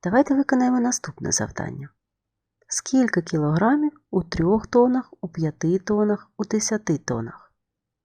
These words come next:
Це завдання виконуємо усно. Отже,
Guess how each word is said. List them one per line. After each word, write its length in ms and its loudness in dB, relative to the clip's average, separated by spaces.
Це 180 2
завдання 500 0
виконуємо 640 -2
усно. 500 -2
Отже, 440 0